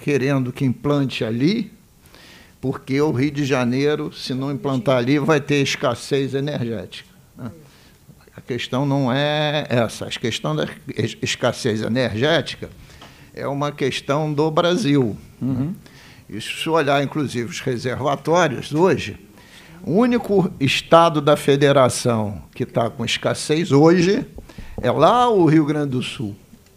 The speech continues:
Speaker 1: É o Rio Grande do Sul, não é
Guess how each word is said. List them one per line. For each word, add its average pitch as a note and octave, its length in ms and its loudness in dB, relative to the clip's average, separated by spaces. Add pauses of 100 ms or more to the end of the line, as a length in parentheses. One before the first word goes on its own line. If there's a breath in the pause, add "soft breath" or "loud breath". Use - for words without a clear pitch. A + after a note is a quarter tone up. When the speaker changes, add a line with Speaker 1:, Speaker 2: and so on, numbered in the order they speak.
(520)
Speaker 1:
É - 120 -8
o C#3+ 120 -2
Rio D3+ 160 0
Grande E3 200 -4
do C4+ 80 -10
Sul, D#3+ 380 -4 (400 loud breath)
não B2 320 -6
é C#3+ 400 -2